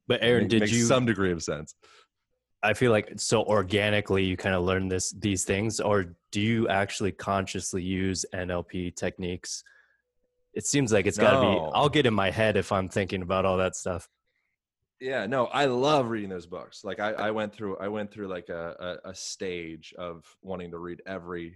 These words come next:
Speaker 2: type of book like that that I could. And then, y-, like most books, like, they are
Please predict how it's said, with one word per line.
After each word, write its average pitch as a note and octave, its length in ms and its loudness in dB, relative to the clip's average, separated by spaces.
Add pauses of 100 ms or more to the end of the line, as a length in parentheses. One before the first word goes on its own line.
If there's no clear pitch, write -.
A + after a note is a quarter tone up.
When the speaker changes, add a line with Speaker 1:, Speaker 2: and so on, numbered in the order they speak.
(140)
Speaker 2:
type E2 320 -8
of D#2+ 180 -12 (220)
book F2 220 -12
like F2+ 240 -10
that E2 180 -12
that E2+ 80 -12
I D#2 100 -12
could. A#2 340 -12 (520)
And A2+ 100 -4
then, A#2+ 140 0
y-, A2+ 140 -6 (420)
like A2 300 -4
most G2+ 360 -6
books, F#2+ 360 -8
like, F2 160 -12
they F2+ 240 -6
are F#2 220 -8